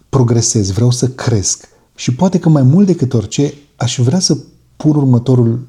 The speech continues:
obiectiv. Ar trebui să mă gândesc ce fel de om ar trebui să devin,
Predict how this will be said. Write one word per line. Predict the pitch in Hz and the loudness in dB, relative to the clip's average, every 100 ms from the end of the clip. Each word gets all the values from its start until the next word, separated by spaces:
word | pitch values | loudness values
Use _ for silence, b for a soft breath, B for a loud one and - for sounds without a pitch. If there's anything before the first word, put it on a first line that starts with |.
| 156 | -12
obiectiv. | 156 110 110 107 - 107 95 B B B B B B _ _ | -4 0 0 -2 -2 -2 -2 B B B B B B _ _
Ar | 127 | -4
trebui | 127 135 127 | -2 -2 0
să | 190 170 | 0 2
mă | 156 | 2
gândesc | 135 123 143 143 - | 2 2 2 -2 -8
ce | - | -6
fel | 151 143 127 104 | -2 2 2 2
de | 113 | 0
om | 123 131 104 92 _ | 0 2 0 -4 _
ar | - - - | -8 -8 -6
trebui | - 95 101 | -6 -4 -4
să | - | -4
devin, | 95 95 98 95 | -6 -6 -6 -10